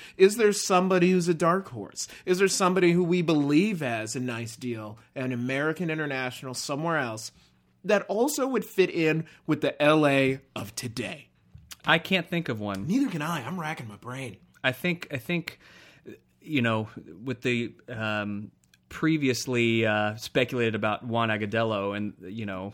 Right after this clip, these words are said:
Speaker 2: in the picture, he's the only name that, the only name, if you will,
Speaker 1: Mm-hmm.
Speaker 2: that really comes to mind. But I can't, I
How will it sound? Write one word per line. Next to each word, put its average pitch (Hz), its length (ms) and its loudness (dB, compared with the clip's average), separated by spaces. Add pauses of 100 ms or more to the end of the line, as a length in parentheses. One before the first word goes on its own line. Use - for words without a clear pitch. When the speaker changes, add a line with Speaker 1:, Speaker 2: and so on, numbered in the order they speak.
Speaker 2:
in 120 140 0
the 113 80 0
picture, 110 380 -2
he's 135 200 0
the 127 80 -2
only 120 160 0
name 113 380 2
that, 101 260 -4 (100)
the 151 120 2
only 156 160 4
name, 117 500 2 (100)
if 120 180 -6
you 107 100 -2
will, 98 300 -4 (200)
Speaker 1:
Mm-hmm. 123 160 -6
Speaker 2:
that 110 160 2
really 110 180 0
comes 101 280 -6
to 104 80 -6
mind. 98 300 -6
But 113 100 -4 (440)
I 139 120 2
can't, - 580 -2 (260)
I 135 120 -4